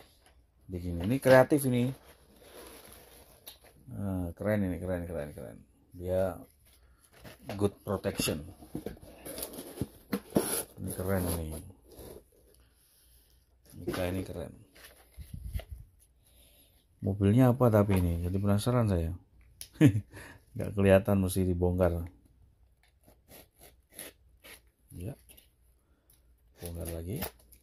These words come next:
Kita bongkar lagi. Padahal ada protection ini loh ya. Ya mungkin. Tapi saya hargain sih.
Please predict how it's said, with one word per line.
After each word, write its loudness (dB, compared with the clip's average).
Kita -18
bongkar -12
lagi. -8
Padahal -6
ada -4
protection -8
ini -6
loh -6
ya. -10
Ya -4
mungkin. -12
Tapi -2
saya 6
hargain 8
sih. -4